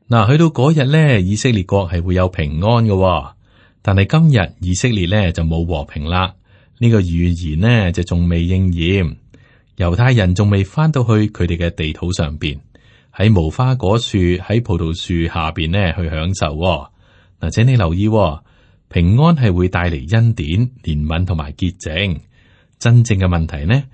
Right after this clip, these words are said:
係喺人嘅心裏邊。我哋打仗係因為我哋想打仗，人類係好戰嘅，因為罪人唔想面對呢個嘅問題。除非人嘅心改變啦，否則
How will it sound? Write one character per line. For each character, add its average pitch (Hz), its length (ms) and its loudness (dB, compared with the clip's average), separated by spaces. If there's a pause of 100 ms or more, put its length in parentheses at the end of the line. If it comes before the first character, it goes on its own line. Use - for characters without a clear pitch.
(220)
係 82 140 -4
喺 98 180 0
人 71 180 -4
嘅 82 140 -4
心 110 260 0
裏 76 140 -4
邊。 78 460 -4 (640)
我 95 200 2
哋 107 120 2
打 92 260 -2
仗 101 400 0 (200)
係 92 100 -2
因 120 180 4
為 104 200 2
我 87 140 0
哋 87 80 2
想 85 340 0
打 98 240 -2
仗， 107 460 2 (480)
人 98 220 4
類 123 200 4
係 120 160 2
好 - 140 0
戰 120 340 4
嘅， 98 260 2 (500)
因 107 160 2
為 92 120 4
罪 92 260 2
人 78 340 -2 (240)
唔 92 120 0
想 147 160 2
面 131 260 6
對 139 160 4
呢 175 100 6
個 160 100 4
嘅 113 160 2
問 87 220 0
題。 76 500 -4 (480)
除 78 220 -4
非 104 240 0
人 76 200 -4
嘅 78 120 -4
心 113 260 -2
改 87 180 -2
變 98 200 -2
啦， 120 320 0 (340)
否 85 260 -2
則 120 240 -4